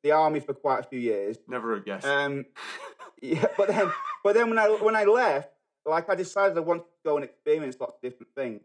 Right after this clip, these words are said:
Speaker 1: you know. So then I, I, I did my degree in the U K and I went to New Zealand, did my postgrad stay there, and then did my P H D and all that kind of stuff. And then I was like, You know what? And I've been racing the dogs there, like I said, for years, and I wanted a different, you know, I wanted to change. So then we moved to the state,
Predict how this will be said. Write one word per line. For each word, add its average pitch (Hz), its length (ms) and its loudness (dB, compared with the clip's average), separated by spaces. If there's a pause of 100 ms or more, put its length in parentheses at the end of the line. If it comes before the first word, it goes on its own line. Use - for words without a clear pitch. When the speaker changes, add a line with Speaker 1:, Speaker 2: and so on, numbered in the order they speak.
Speaker 1:
you 123 80 -10
know. 113 200 -6
So 131 200 -6
then 135 140 0
I, 135 160 0
I, 143 120 0 (120)
I 139 80 -2
did 175 180 -2
my 147 80 -4
degree 143 340 0
in 139 60 -4
the 135 60 -6
U 139 120 -6
K 135 220 -8
and 127 100 -4
I 127 40 -4
went 131 220 -4
to - 80 -14
New 131 100 -4
Zealand, 135 280 -4
did 123 80 -4
my 120 80 -2
postgrad 127 640 -4
stay 127 240 0
there, 123 340 0 (540)
and 135 100 -6
then 131 80 0
did 127 80 -4
my 123 80 -2
P 135 220 2
H 131 220 2
D 135 80 0
and 147 80 4
all 151 60 6
that - 140 -6
kind 135 140 -2
of 127 60 -6
stuff. 123 360 -2
And 156 100 -2
then 196 260 2
I 165 40 0
was 170 120 2
like, 175 340 2
You 202 80 -4
know 233 120 2
what? 139 280 4 (600)
And 160 60 2
I've 160 40 2
been 170 140 2
racing 196 300 0
the 151 60 -4
dogs 143 220 2
there, 135 140 0
like 147 220 0
I - 20 -8
said, 143 300 -8
for 135 80 -12
years, 131 300 2
and - 100 -10
I 156 40 0
wanted 165 360 -2
a 135 40 2
different, 127 420 -6 (440)
you 135 80 -8
know, 131 60 -2
I 127 40 0
wanted 151 240 -2
to 117 60 -12
change. 123 480 -2 (540)
So 175 120 4
then 190 140 4
we 175 80 -2
moved 202 280 2
to - 80 -20
the 160 60 -2
state, 147 500 2